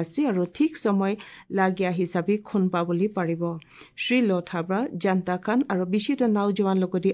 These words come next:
আগে আহি কেনে ভলেণ্টিয়াৰী পৰা খুন ডোনেট কৰিবলৈ অনুৰোধ কৰিছে।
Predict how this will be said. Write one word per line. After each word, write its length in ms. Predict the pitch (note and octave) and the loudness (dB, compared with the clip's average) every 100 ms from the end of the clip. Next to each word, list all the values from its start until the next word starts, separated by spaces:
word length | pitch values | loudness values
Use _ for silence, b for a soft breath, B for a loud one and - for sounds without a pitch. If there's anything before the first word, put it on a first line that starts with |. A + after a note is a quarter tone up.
| G3 G3 | 0 0
আগে 200 | A3 A3 G3+ | 2 2 2
আহি 180 | F3+ F#3 | -2 0
কেনে 200 | E3+ E3 - B B G3 | -2 -4 -6 B B 2
ভলেণ্টিয়াৰী 580 | G3 F#3 F3+ F#3+ F3 F#3 | 2 4 2 0 0 0
পৰা 140 | F#3 A3 C4 - | 0 -2 -4 -6
খুন 220 | B3 B3 G#3+ | 2 2 4
ডোনেট 360 | G3 F#3+ F#3 | 2 0 0
কৰিবলৈ 420 | F#3 F3 F3 G3+ G3 | -2 0 2 2 2
অনুৰোধ 320 | E3+ E3 E3+ - | 0 -2 -4 -2
কৰিছে। 400 | E3+ E3+ - F#3 | -2 -2 0 0